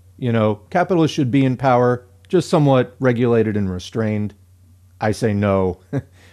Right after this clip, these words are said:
We need to take the capitalists out of power and make the working class the ruling class and suppress capitalism to the full extent that we possibly can, uh, which ultimately is fully.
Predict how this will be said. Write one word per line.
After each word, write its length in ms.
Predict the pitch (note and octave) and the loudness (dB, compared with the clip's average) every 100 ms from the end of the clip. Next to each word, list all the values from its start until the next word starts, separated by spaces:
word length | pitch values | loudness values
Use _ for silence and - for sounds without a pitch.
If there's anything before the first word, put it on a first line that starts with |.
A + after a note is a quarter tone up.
| _ | _
We 60 | B2 | -2
need 140 | B2 | 0
to 80 | A2 | -2
take 180 | A#2+ A#2 | -4 -4
the 80 | G#2+ | -2
capitalists 460 | A2+ G2+ G2 F2+ | -2 -2 -4 -4
out 160 | G#2 F2+ | -4 -4
of 100 | E2 | -6
power 380 | F#2+ E2 F2 - C3+ | -8 -8 -10 -10 -4
and 100 | B2+ | 0
make 180 | C3+ | 0
the 80 | D3 | 0
working 360 | C3 C3 B2 G2+ | 0 0 -2 -6
class 340 | A#2+ G2 F2+ | -4 -4 -6
the 140 | G#2+ G2+ | -6 -4
ruling 340 | G#2 G2+ F2 | -2 -4 -6
class 460 | - F2 E2 - - - - - - | -10 -10 -8 -12 -20 -20 -20 -18 -4
and 260 | A2 G#2 | -2 -2
suppress 400 | - G2+ A#2+ G2 | -4 -2 -2 -2
capitalism 680 | - G#2 G#2+ G2 F#2 F#2+ F2 - - - - | -4 -6 -4 -6 -6 -6 -8 -10 -20 -20 -10
to 80 | B2 | -4
the 100 | B2 | -2
full 240 | D#3+ C#3 | 2 2
extent 360 | A#2+ - C3+ A2+ | 2 0 -2 0
that 120 | C#3 | -2
we 100 | B2+ | -4
possibly 520 | G2+ B2+ A#2 G#2+ G2 | -2 -2 -2 -4 -8
can, 520 | - - A2+ A2 G#2 - _ - - - - | -8 -4 -2 -2 -4 -8 _ -20 -20 -20 -16
uh, 440 | G2+ F#2+ F#2 F#2 F2+ | -8 -4 -2 -2 -4
which 520 | G2+ G2 F2+ - - - _ _ | -6 -6 -6 -12 -20 -20 _ _
ultimately 720 | D#3 D3+ C3+ A2 A#2 G#2 F#2+ | 0 2 2 2 0 0 -2
is 360 | F#2+ A2 F2+ - | -4 -4 -4 -8
fully. 380 | - F#2+ D#2+ | -6 -6 -8